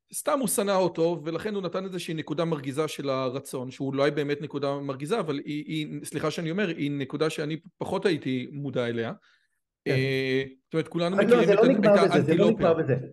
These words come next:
Speaker 1: כן.
Speaker 2: זה לא נגמר בזה. אחר כך, אוגוסט וייזמן באמת, אה, אה, ש-, ש-, שהתחיל, אה, ג-, גם הוא רצה להאמין בזה,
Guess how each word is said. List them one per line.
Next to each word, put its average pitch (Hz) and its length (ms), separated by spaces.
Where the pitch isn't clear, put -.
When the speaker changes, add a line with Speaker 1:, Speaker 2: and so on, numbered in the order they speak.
Speaker 1:
כן. 170 60
Speaker 2:
זה 170 60
לא 190 100
נגמר 196 280
בזה. 127 220
אחר 226 280
כך, 226 180
אוגוסט 196 380
וייזמן 180 500
באמת, 156 400
אה, 143 220
אה, 123 320
ש-, - 160
ש-, 156 180
שהתחיל, 208 600
אה, 147 240
ג-, 135 280
גם 160 140
הוא 240 160
רצה 190 180
להאמין 147 500
בזה, 127 300